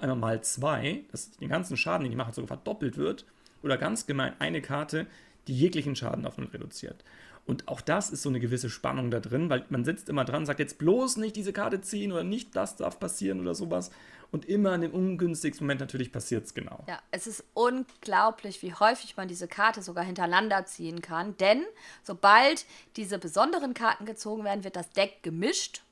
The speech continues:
Speaker 2: und, äh, es fängt wieder neu an, ne? Also das muss man ja auch sagen, äh, ein Würfel, also ganz viele Dungeon Crawler machen diese, ähm, machen diese Spontanität mit Würfeln. Also dass man halt
Speaker 1: Mhm.
Speaker 2: einfach würfelt und dann muss man gucken,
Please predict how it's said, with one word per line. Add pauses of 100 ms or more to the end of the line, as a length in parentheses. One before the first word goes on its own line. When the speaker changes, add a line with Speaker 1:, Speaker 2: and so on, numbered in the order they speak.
(220)
Speaker 2:
und,
äh,
es
fängt
wieder
neu
an, (180)
ne?
Also
das
muss
man (400)
ja
auch
sagen, (420)
äh,
ein
Würfel, (280)
also
ganz
viele
Dungeon
Crawler
machen
diese, (120)
ähm,
machen
diese
Spontanität
mit
Würfeln.
Also
dass
man
halt
Speaker 1:
Mhm.
Speaker 2:
einfach
würfelt
und
dann
muss
man
gucken,